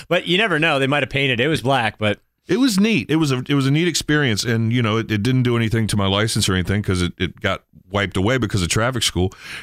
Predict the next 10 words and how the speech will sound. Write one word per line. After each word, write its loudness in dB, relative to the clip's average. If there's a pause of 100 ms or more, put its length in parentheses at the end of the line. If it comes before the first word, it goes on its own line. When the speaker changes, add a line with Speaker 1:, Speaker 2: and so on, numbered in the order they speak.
Speaker 2:
And 0
that's -2
where 2
I 2
discovered -2 (320)
the -2
Big 0
Az 2
chicken 0
sandwich -2